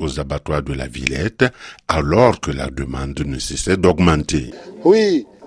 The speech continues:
Speaker 2: on voulait, euh, moderniser le marché, parce qu'à l'époque,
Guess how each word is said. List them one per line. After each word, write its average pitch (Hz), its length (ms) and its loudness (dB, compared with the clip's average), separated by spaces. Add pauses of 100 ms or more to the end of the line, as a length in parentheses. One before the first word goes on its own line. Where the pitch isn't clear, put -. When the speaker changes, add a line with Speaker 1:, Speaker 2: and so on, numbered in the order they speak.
(140)
Speaker 2:
on 165 260 4
voulait, 160 720 2 (100)
euh, 117 380 0
moderniser 156 1000 2 (440)
le 147 100 4
marché, 139 460 4
parce 120 220 -6
qu'à 143 100 4
l'époque, 139 580 2